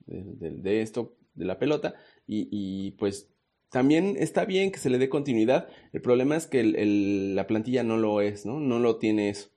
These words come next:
Hubo mucha rotación, muchas bajas para este torneo, y, pues, es como que comenzar de cero para,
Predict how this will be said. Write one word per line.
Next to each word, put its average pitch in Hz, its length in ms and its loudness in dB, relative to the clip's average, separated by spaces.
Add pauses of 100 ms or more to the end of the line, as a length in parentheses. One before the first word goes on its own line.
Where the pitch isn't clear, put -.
(300)
Hubo 135 200 2
mucha 143 300 0
rotación, 127 420 0
muchas 127 440 -2
bajas 120 400 -2
para 101 180 -2
este - 200 -8
torneo, 131 420 -2 (360)
y, 85 680 -8
pues, 101 280 -6
es 107 80 -10
como 127 280 -2
que - 80 -20
comenzar 101 500 -4
de 107 80 -4
cero 107 260 -4
para, 85 260 -6